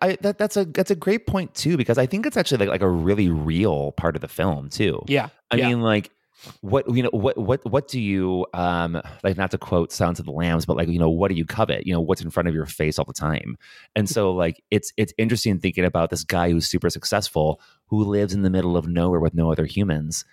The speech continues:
Speaker 1: and isn't around human women. So what does he
Speaker 2: Yeah.
Speaker 1: do all day but watch porn?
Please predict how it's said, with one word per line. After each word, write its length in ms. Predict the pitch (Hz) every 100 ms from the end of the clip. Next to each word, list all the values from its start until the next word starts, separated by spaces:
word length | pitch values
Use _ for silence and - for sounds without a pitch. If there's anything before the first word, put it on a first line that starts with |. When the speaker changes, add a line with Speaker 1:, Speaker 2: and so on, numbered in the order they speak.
| _ -
Speaker 1:
and 160 | 95 -
isn't 220 | 92 87
around 280 | 80 85 82
human 320 | 85 80 73
women. 380 | 76 78 - - _ _
So 140 | -
what 160 | 92 92
does 100 | 90
he 60 | 113
Speaker 2:
Yeah. 160 | 107
Speaker 1:
do 60 | 82
all 100 | 90
day 260 | 104 107
but 220 | 113 - -
watch 440 | 73 76 71 -
porn? 520 | - 90 104 65 57